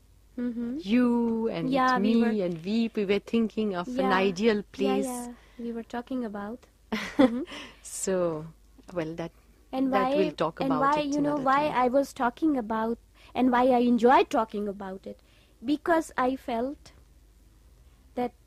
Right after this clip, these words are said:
Speaker 1: uh, mm, both of you have that sensitivity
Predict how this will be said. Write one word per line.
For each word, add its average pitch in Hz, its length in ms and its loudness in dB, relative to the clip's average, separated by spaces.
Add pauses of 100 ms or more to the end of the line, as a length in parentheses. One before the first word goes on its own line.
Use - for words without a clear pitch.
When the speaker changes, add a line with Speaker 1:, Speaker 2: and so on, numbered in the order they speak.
Speaker 1:
uh, 214 280 -8 (1080)
mm, 226 400 -8
both 254 200 0
of 302 160 0
you 262 220 -4 (1300)
have 254 180 -2 (180)
that 226 320 -2
sensitivity 302 840 -2